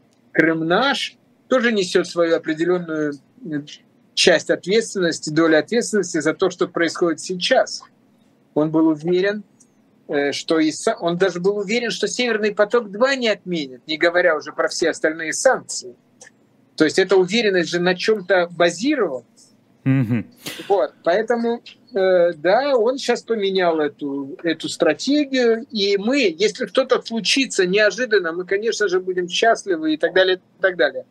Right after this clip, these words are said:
Speaker 1: Но стратегия, я исхожу из того, что чемоданы должны быть распакованы, и мы должны понять, возможно ли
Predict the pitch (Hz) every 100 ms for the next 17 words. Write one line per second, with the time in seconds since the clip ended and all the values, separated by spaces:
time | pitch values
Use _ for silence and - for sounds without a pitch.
0 | _ _ _ - 160 190 190 - - 190
1 | 180 269 285 233 185 160 160 _ - 143
2 | 165 240 - 208 170 175 151 180 175 247
3 | 277 262 - _ _ - - 175 170 208
4 | - - - 190 185 196 180 156 147 151
5 | 147 165 156 170 - 180 180 262 262 247
6 | 208 190 185 180 175 190 190 196 185 139
7 | 180 180 202 247 226 156 143 120